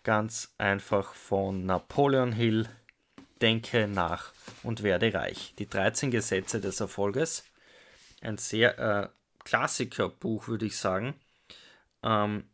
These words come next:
wo es darum geht, dass man die Erfolgsgesetze entdeckt und für sich selber nutzen kann.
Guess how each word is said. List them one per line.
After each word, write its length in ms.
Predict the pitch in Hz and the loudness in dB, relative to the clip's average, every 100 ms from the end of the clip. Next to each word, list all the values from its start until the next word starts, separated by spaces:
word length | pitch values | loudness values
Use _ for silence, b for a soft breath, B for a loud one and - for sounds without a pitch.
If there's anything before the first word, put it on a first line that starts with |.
| _ | _
wo 180 | 104 110 | -6 -6
es 80 | 110 | -4
darum 260 | 117 113 | -2 -2
geht, 340 | 101 110 113 - | 0 -2 -4 -16
dass 200 | - 98 | -12 -8
man 180 | 110 101 | -6 -6
die 280 | 104 101 98 | -4 -4 -4
Erfolgsgesetze 1040 | 98 - 107 113 - 107 104 98 - 113 113 - _ _ _ _ _ | -6 -2 -2 -2 -6 -4 -2 -2 -2 -4 -4 -16 _ _ _ _ _
entdeckt 540 | 117 113 113 113 - | -10 -2 -2 -2 -14
und 160 | - 110 | -12 -10
für 80 | 107 | -8
sich 160 | 101 | -6
selber 240 | - 110 107 | 0 2 2
nutzen 400 | 104 - - 117 | -2 -4 -6 -4
kann. 260 | 127 123 | -2 -2